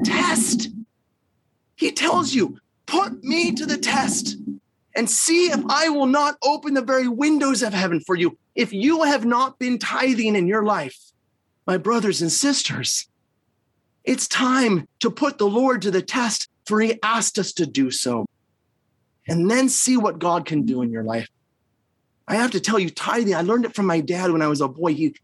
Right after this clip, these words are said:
have us sit down at the dining room table, he'd write out the, the tithe, the first ten percent. When our, when his paycheck came in on the first of the month or fifty, whatever it was, sat down at dinner, we write the tithe checks out first thing. Okay, that was the first thing we did. It was the most important lesson my dad ever taught me.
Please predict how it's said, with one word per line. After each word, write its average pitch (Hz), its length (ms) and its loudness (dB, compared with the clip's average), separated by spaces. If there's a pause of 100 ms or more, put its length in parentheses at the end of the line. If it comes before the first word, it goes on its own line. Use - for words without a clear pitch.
have 196 160 0
us 175 120 -2 (160)
sit 226 240 -2
down 208 160 2
at 151 60 -2
the 196 60 0
dining 190 120 2
room 185 80 0
table, 185 260 0 (120)
he'd 160 100 2
write 208 380 0
out - 260 -2
the, 165 180 -2 (180)
the 165 80 -2
tithe, 196 400 0
the 165 100 -4
first 247 280 -4
ten 240 200 0
percent. 196 460 -2 (180)
When 170 120 0
our, 226 280 2
when 190 160 2
his 247 200 -2
paycheck 240 380 -4
came 214 200 0
in 220 100 2
on 175 100 2
the 147 80 -2
first 214 300 -2
of 220 80 -2
the 202 60 2
month 190 180 0
or 131 100 -2
fifty, 202 280 -2
whatever 208 260 0
it 220 60 -2
was, 208 180 -2 (600)
sat 247 280 -2
down 247 140 2
at 233 60 0
dinner, 233 200 -2 (140)
we 147 100 2
write 220 300 0
the 254 60 -4
tithe 208 280 -2
checks 180 240 -6
out - 200 -4
first - 420 -2
thing. 117 240 -6 (960)
Okay, 190 200 -2
that 196 100 -2
was 190 100 -2
the 202 80 -2
first 285 420 -2
thing 165 160 0
we 127 80 0
did. 110 240 -8
It - 500 -20
was 190 80 -4
the 220 80 2
most 262 420 2
important 247 500 0
lesson 262 340 0
my 196 140 0
dad 233 400 -2
ever 240 220 -2
taught 214 320 -4
me. 131 180 -4